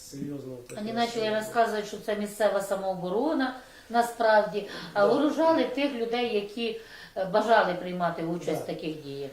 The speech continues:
Speaker 2: так?
Speaker 1: Но вопрос, э, их-то не так уж и много. Здесь, э, проблема в том, что, э, подмен-, <coughs> под-, подменяя вот истинное положение дел, да, э,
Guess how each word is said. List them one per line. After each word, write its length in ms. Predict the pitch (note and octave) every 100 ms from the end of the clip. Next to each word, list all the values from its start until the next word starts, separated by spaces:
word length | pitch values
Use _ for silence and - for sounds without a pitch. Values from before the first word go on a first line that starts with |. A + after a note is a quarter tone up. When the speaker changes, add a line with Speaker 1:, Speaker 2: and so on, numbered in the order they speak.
| E3
Speaker 2:
так? 100 | A3
Speaker 1:
Но 340 | A3+ G#3 F#3 F#3
вопрос, 520 | F3+ G3+ A#3+ A3+ -
э, 100 | F#3+ F#3 G#3+
их-то 240 | G3 - F#3+
не 340 | F3+ E3+ E3+
так 260 | F3+ F#3+ -
уж 160 | E3 F3
и 40 |
много. 380 | E3 D#3 B2 A2+ A2 - - G2 C3
Здесь, 420 | B2+ G3+ G#3+ -
э, 240 | E3+ D#3+ D3+ D#3 D#3 D3 -
проблема 500 | D#3 E3 G3 F3+ D#3+
в 100 | D3+ -
том, 220 | G3 F#3
что, 340 | - D3 D3 - - - - - -
э, 140 | C#3+ D3 - - -
подмен-, 360 | E3 D#3+ F3+ G3 -
<coughs> 100 | -
под-, 240 | F3 -
подменяя 720 | C4+ B3 F3+ G3 F#3 E3+ E3 D#3 - - _ -
вот 300 | C#3+ D#3 - -
истинное 480 | G#3 G3 - D#3+ D#3
положение 760 | C#3 D3+ D#3 D3 D3+ C#3+ C3+ C3+ C3+ C3+
дел, 200 | C#3 A#2+
да, 220 | D3+ F#3 F3+ - - - - D3+
э, 160 | C#3+